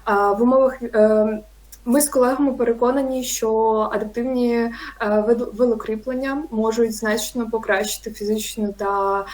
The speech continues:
е, психосоціальну реабілітацію, сприяючи соціальній інтеграції для,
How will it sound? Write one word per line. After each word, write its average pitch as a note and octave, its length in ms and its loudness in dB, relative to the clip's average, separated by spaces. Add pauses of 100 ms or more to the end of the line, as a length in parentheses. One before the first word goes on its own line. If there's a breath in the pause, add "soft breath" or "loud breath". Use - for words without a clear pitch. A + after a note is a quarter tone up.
(260 loud breath)
е, G3+ 180 -2
психосоціальну G#3 1120 -2
реабілітацію, A#3 1120 0
сприяючи G#3+ 680 0
соціальній G#3+ 580 -2
інтеграції G#3 880 -2
для, G#3 460 -2